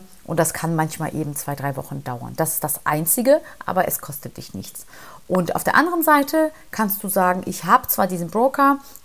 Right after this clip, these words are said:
der ist okay, ähm, aber ich möchte jetzt einfach einen zweiten Broker haben und ich, äh, splitte meine Investments. Ja? Also bei dem, mit dem einen Broker mache ich nur E T Fs, bei dem anderen Broker mache ich, äh, nur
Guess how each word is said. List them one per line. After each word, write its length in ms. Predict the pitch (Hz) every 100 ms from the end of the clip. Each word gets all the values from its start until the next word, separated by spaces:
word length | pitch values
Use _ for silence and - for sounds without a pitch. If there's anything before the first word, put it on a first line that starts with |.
| 233
der 100 | 202
ist 140 | -
okay, 500 | - - 247 277 330 - - - -
ähm, 520 | 226 226 220 220 196 -
aber 580 | 196 208 214 214 214 208 - - - -
ich 360 | - 214 202 - - -
möchte 340 | - 233 254 240
jetzt 180 | 269 -
einfach 340 | 262 254 262
einen 280 | 254 269 269
zweiten 400 | - 311 453 294
Broker 400 | 170 156 170 156
haben 380 | 165 175 233 330 -
und 240 | 269 247
ich, 240 | - -
äh, 560 | - - 156 147 - -
splitte 400 | - - 320 330
meine 320 | 254 180 170
Investments. 560 | 135 143 - - 131 -
Ja? 200 | 240 -
Also 200 | 196 208
bei 120 | 214
dem, 120 | 226
mit 100 | 220
dem 120 | 233
einen 200 | 220 277
Broker 240 | 277 277 269
mache 200 | 233 190
ich 160 | -
nur 260 | 208 247 262
E 100 | -
T 140 | -
Fs, 320 | - 349 - - - - - - -
bei 100 | 240
dem 140 | 233
anderen 320 | - 269 240 220
Broker 400 | 226 220 220 208
mache 320 | 202 196 214
ich, 240 | 196 -
äh, 120 | -
nur 340 | 202 208 233